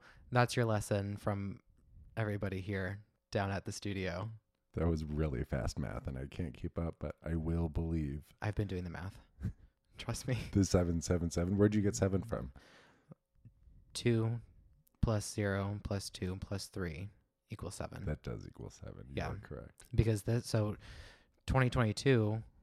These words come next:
Speaker 1: was six, and that's why I said last night there was a lot of, uh, death this year for me. A lot of the, the, the,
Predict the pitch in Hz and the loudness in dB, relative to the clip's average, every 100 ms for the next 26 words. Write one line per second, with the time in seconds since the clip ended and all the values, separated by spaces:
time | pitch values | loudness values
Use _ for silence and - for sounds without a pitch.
0 | - _ - 113 101 - 101 85 - - | -20 _ -2 -2 -2 -2 -2 -4 -10 -10
1 | - - _ - 113 107 117 104 101 - | -12 -16 _ -4 -4 0 2 2 2 0
2 | 104 104 98 101 98 104 - 101 101 98 | 0 0 -2 -4 -4 -4 -4 -2 -2 -4
3 | 92 - 101 98 92 92 85 - _ - | -6 -8 -4 -4 -4 -6 -8 -18 _ -10
4 | 101 98 98 - 95 98 - - - - | -6 -6 -8 -8 -6 -6 -10 -18 -12 -8
5 | 95 - - 113 113 - _ _ - 104 | -8 -8 -10 -10 -14 -18 _ _ -8 -6
6 | 87 - 107 _ _ _ _ _ _ - | -6 -10 -12 _ _ _ _ _ _ -20
7 | _ _ - - 95 95 92 92 92 95 | _ _ -10 -4 -2 0 0 -2 -2 -4
8 | 92 - - - - - _ _ _ _ | -6 -12 -18 -18 -20 -20 _ _ _ _
9 | _ _ - - 107 - - 113 - _ | _ _ -20 -18 -8 -8 -2 -2 -2 _
10 | _ - _ _ - - _ _ _ _ | _ -20 _ _ -20 -20 _ _ _ _
11 | 113 | -4